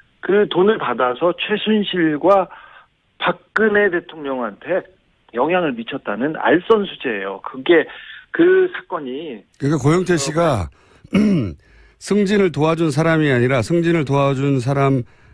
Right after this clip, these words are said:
Speaker 2: 아닌 다른 사람에게 돈을 받아서 그 돈을 받은 것으로 최순실 씨와 박근혜 전 대통령의 인사에 영향을 미쳤다. 이게 혐의예요?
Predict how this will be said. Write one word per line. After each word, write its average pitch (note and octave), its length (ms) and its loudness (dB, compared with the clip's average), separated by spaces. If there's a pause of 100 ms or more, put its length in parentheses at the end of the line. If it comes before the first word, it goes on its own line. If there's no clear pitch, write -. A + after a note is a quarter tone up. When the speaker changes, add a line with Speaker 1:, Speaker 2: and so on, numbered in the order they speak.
(140)
Speaker 2:
아닌 C#3+ 320 2
다른 C3+ 320 0
사람에게 D3+ 500 0
돈을 B2 300 0
받아서 G#2 680 0 (560)
그 D#3 160 0
돈을 D3 280 2
받은 C3+ 300 0
것으로 D#3 640 0 (520)
최순실 E3+ 1120 0
씨와 D#3+ 720 0 (340)
박근혜 D#3 300 0
전 D3 180 2
대통령의 D3 920 2
인사에 D3+ 460 4
영향을 C#3 280 2
미쳤다. A#2 420 0
이게 B2+ 180 -2
혐의예요? C#3+ 380 2